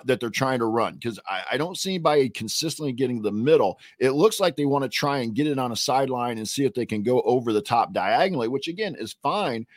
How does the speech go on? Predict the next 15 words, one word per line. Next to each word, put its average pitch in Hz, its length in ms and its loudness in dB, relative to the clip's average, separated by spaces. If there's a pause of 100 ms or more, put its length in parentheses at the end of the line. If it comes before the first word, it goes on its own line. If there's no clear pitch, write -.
(380)
but 139 220 6
it 139 120 -16
usually 165 440 4
helps 147 320 2
if 117 100 -12
you 117 80 -2
can 117 160 -8
get 139 180 -2
somebody 139 360 0
in 110 60 -6
the 107 120 0
middle 107 560 4
to - 240 -4
occupy 135 540 0
somebody. 95 480 -2